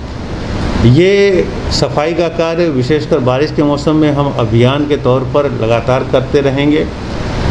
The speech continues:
आप जानते हैं कि जेई और एईएस की दृष्टि से गोरखपुर जनपद और गोरखपुर महानगर संवेदनशील क्षेत्र है।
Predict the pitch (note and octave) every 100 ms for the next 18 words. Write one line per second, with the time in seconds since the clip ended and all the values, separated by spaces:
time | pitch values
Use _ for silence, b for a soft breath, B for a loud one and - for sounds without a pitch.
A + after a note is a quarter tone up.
0 | - - - - - B2+ C#3+ C3+ D3 D3
1 | F3+ E3+ D#3+ A#2+ C#3 E3+ E3 D#3+ C#3 C3+
2 | D3 E3 D#3+ - B2+ C#3 C3 D3+ - D#3+
3 | E3 D3+ - - - A#2 C#3 D3 D3 B2+
4 | A#2 A#2 D#3 E3 D#3+ B2+ A#2+ A#2+ B2+ C#3
5 | C3 C#3 A#2 B2+ B2 B2+ C#3 - A2+ A2+
6 | A2 B2 B2 C#3 D3 - D3 - C#3+ D3